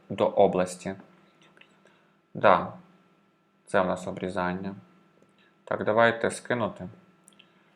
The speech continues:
Ми зрозуміли і обрізання. Ну, наприклад, да, от ми, ми. Це кадрування, да? Кадрування, обрізання — це одне і те саме по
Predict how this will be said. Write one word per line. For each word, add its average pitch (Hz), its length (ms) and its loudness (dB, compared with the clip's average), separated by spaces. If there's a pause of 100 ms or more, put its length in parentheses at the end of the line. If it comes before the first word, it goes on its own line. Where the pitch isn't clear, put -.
(280)
Ми 107 380 -2
зрозуміли 131 840 -2
і 110 140 -6
обрізання. 104 920 -4 (300)
Ну, 104 60 -14
наприклад, 101 600 -6
да, 104 120 0
от 98 220 -8 (140)
ми, 104 140 -12 (160)
ми. - 140 -10 (380)
Це 104 160 4
кадрування, 98 840 4
да? 98 260 -2 (460)
Кадрування, 107 760 4
обрізання — 101 680 0
це 101 120 0
одне 98 280 0
і 92 40 -4
те - 120 -16
саме 92 360 -8
по 92 140 -12